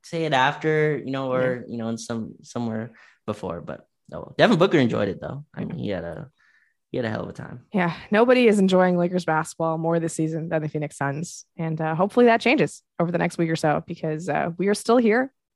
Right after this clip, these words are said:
Speaker 2: We are still paying attention. We still want good things to happen. Uh, I still do believe that LeBron James should not play in Toronto on Friday, <laughs> but let's just see what happens without him.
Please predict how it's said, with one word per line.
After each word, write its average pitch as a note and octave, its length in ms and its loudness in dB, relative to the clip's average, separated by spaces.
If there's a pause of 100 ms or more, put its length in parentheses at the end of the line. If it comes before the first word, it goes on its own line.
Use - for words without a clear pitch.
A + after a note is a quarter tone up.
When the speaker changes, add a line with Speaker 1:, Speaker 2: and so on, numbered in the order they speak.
Speaker 2:
We - 60 -8
are G3 60 -4
still G#3 160 -6
paying G3+ 200 0
attention. G3+ 480 -2 (520)
We G3 60 -4
still G3+ 200 2
want G3 340 2
good G3 180 2
things G#3 220 0
to F3+ 60 0
happen. F#3+ 440 0 (380)
Uh, E3 260 -4
I E3 100 2
still F#3 240 2
do F3 120 2
believe F3 200 2
that - 80 2
LeBron E3 280 0
James E3+ 200 0
should E3+ 120 -8
not E3 200 -2
play E3+ 160 0
in E3 80 -2
Toronto E3+ 400 -2 (100)
on E3 120 -2
Friday, F3 360 0
<laughs> F#3+ 40 -10
but - 420 -2 (1800)
let's B3 120 -8
just E4+ 120 -12
see F4 80 -2
what D#4+ 80 0
happens F#4 240 0
without D#4 200 2
him. F3 140 -8